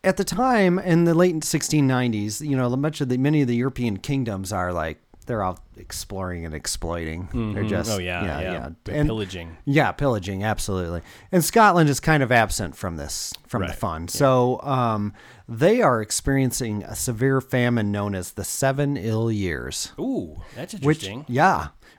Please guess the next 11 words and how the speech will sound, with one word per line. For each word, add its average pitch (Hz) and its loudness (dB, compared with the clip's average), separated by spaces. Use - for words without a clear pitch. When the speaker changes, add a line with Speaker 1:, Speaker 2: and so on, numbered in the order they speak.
Speaker 1:
Record 165 0
cold 180 2
years 117 -2
Speaker 2:
Wow. 104 -18
Speaker 1:
had 123 -2
followed, 107 2
uh, 110 -2
been 110 -2
f-, - -14
followed, 147 2
uh, 117 0